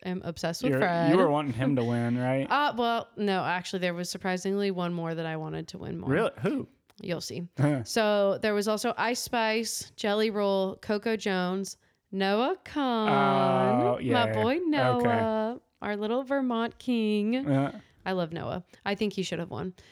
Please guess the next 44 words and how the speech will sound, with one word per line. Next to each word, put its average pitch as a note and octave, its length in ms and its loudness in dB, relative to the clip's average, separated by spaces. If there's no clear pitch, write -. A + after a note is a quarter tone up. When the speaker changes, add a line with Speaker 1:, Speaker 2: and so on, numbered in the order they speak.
Speaker 1:
Victoria A#3 440 0
Monet G#3+ 560 0
and F#3+ 240 0
The F#3 80 2
War F3+ 280 0
and F3 200 -2
Treaty, D#3+ 520 -6
and F3 240 -4
the E3 60 0
winner F3+ 520 0
was E3 220 -6
Victoria E3 480 -6
Monet. D#3 480 -6
So D#3 420 -6
Speaker 2:
Yeah. B2+ 280 0
Speaker 1:
I'm, C4 300 2
I'm B3 300 2
sure, D4+ 340 0
like, A3 400 0
I've A#3 240 0
heard A#3 440 -2
some A#3+ 300 0
of A3+ 80 -4
her C4 100 0
stuff, B3 400 -2
but, G3 320 -4
like, F#3+ 240 0
not G3 300 0
enough. F3+ 440 -2
I'm F#3 160 -2
sure F#3 160 -4
she's F3+ 260 -4
insanely F3 760 -6
good, F3+ 380 -4
obviously. F3+ 680 -4
There's C3+ 240 0
Speaker 2:
Mm-hmm. G#2+ 80 -4
Speaker 1:
just, G#2+ 240 -10
you F2+ 100 -12
know. F2+ 160 -14
Speaker 2:
This F#3+ 160 2
is G#3+ 140 0
a F3 40 2
pretty C#3 540 0